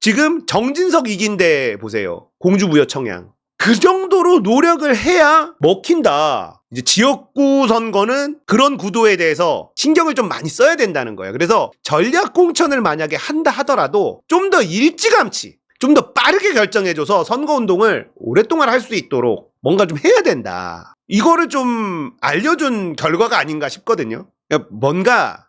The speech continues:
이번 총선 결과를 복기를 하면서 다음 총선은 어떻게 대비해야 우리가 이번에 아쉬웠던 지역을 다시 탈환할 수 있느냐,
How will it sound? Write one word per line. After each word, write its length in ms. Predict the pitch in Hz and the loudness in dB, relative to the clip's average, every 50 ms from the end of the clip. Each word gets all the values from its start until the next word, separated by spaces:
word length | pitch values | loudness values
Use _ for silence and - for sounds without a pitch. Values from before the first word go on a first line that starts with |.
| - | -4
이번 220 | 165 185 226 262 247 | 0 0 0 0 0
총선 320 | - 294 277 220 269 254 | -2 -4 -2 0 -2 0
결과를 720 | 208 175 165 165 147 175 175 170 170 165 160 165 170 156 - | 0 0 0 0 0 0 2 2 4 2 2 0 -2 -6 -8
복기를 460 | - 151 - - 254 269 262 233 180 | -10 -14 -12 -8 -6 -4 -4 -2 -4
하면서 540 | 160 139 127 117 113 139 160 156 135 101 73 - | -4 -6 -8 -10 -4 -2 -2 0 0 -2 -6 -4
다음 400 | - 127 143 175 220 226 233 214 | -4 0 0 2 0 0 -2 -4
총선은 640 | 220 226 220 214 185 208 202 208 208 202 202 196 180 | -6 -6 -4 -2 -2 0 0 0 0 0 0 0 0
어떻게 400 | 123 104 110 120 - 208 - 277 | -2 -4 -4 -2 0 0 0 2
대비해야 680 | 185 185 165 151 170 165 151 139 127 131 160 190 202 214 190 | 0 0 -2 0 -2 0 0 2 2 2 0 0 -2 -4 -10
우리가 460 | 135 110 107 101 123 139 156 165 180 _ - | -12 -12 -12 -8 -8 -8 -8 -10 -12 _ -8
이번에 280 | 113 123 160 160 151 | -4 -2 0 0 0
아쉬웠던 560 | 120 131 - 151 226 247 240 240 226 202 175 | 0 -2 -2 -2 0 0 0 0 0 -4 -4
지역을 300 | 147 123 127 117 117 123 | -2 -4 -6 -4 -4 -6
다시 340 | - - 95 98 117 123 127 - | -8 -8 -12 -10 -10 -10 -10 -8
탈환할 380 | - - 247 277 285 269 233 | -4 -2 0 2 2 0 0
수 100 | - - 202 | -2 -2 -4
있느냐, 580 | 151 120 101 101 101 95 95 101 95 90 - | -4 -4 -4 -6 -6 -4 -4 -4 -6 -6 -8